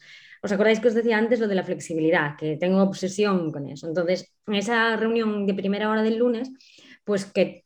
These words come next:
todas nos compartimos un poco, "Oye, pues yo tengo médico tal día, o yo tengo que ir a casa de mi madre no sé qué, o tengo que hacer lo que sea".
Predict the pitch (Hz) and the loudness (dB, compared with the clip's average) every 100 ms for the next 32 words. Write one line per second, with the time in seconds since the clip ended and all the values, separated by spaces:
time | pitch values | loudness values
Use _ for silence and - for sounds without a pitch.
0 | _ 208 202 202 214 214 208 196 190 208 | _ 0 0 0 -4 -2 -2 -2 -2 -4
1 | 208 202 190 196 202 202 202 180 190 196 | -4 -4 -2 0 0 0 -2 -2 -2 -2
2 | 214 208 202 208 202 196 196 185 185 185 | -2 -2 -2 -4 -4 -2 -2 0 0 0
3 | 190 - - - 202 196 196 208 202 208 | -4 -8 -20 -2 0 2 0 -2 -2 -2
4 | 202 202 202 202 208 208 202 208 214 208 | 0 0 -2 -2 0 0 -2 -2 -4 -2
5 | 202 208 196 202 202 202 214 - 196 190 | -2 -2 -2 -2 -2 -4 -6 0 2 4
6 | 196 190 208 214 214 208 226 226 226 226 | 4 0 -4 -4 -2 -2 -2 0 2 2
7 | - | -2